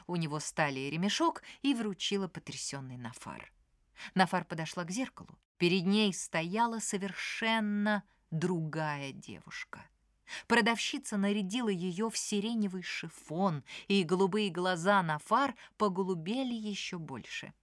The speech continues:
Из выреза загадочно выглядывали выпуклости грудей. В осанке вдруг появилось что-то аристократическое. Но стоило Нафар взглянуть на цену,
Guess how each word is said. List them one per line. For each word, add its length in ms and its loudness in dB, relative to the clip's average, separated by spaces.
Из 240 6
выреза 500 0
загадочно 800 0
выглядывали 640 2
выпуклости 800 -4
грудей. 680 0
В 100 6
осанке 640 2
вдруг 300 -4
появилось 440 0
что-то 480 -2
аристократическое. 1400 -6
Но 180 8
стоило 600 0
Нафар 640 2
взглянуть 680 0
на 340 0
цену, 460 0